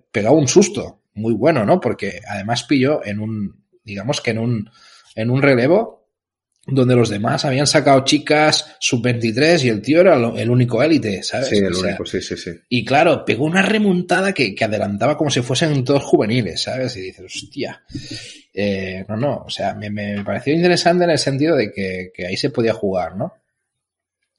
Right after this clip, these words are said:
Speaker 1: Y no sé, un poco, no sé.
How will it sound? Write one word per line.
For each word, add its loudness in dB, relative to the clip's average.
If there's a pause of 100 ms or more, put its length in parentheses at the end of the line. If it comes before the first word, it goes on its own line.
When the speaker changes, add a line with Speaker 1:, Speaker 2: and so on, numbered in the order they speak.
(260)
Speaker 1:
Y -6
no -14
sé, -6 (200)
un -16
poco, -8
no -16
sé. -8